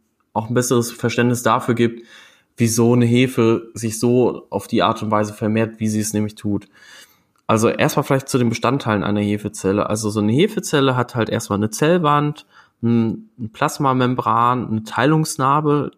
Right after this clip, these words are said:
Das sind halt alles Begriffe, die jetzt tatsächlich aus dem Englischen kommen, die ich irgendwie so ein bisschen übersetzen musste, um es halt einfach verständlicher zu machen. Aber das nächste kennen jetzt vielleicht viele Leute, die früher mal im Bio-Leistungskurs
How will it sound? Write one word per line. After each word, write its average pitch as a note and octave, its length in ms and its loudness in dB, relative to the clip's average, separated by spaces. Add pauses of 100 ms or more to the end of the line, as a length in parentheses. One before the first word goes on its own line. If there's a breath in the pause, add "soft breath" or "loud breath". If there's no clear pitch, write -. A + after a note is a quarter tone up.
(120)
Das - 280 -10 (220)
sind B2 240 -2
halt A#2+ 140 2
alles A#2+ 400 2
Begriffe, B2 320 -4
die A#2 80 -4
jetzt A#2+ 320 -4
tatsächlich A#2+ 320 -2
aus A#2 100 -2
dem A2+ 100 0
Englischen C3 400 0
kommen, C3 380 2 (400 loud breath)
die A#2 40 -2
ich A2 120 -2
irgendwie A2+ 160 2
so A2+ 80 2
ein G#2+ 60 2
bisschen A#2 200 0
übersetzen A2 500 0
musste, A2 280 -2
um G#2+ 120 0
es A2 140 -4
halt G#2+ 140 0
einfach A2 240 -4
verständlicher G#2+ 560 -2
zu - 140 -6
machen. G#2 320 -4 (500 loud breath)
Aber A#2+ 200 2
das A#2 140 0
nächste E3 340 2
kennen E3 280 2
jetzt D3 200 0
vielleicht - 300 -2
viele D3+ 240 2
Leute, C#3 320 0
die B2 420 -2
früher C#3 360 0
mal B2+ 240 0
im A#2 260 -4
Bio-Leistungskurs C#3+ 1160 0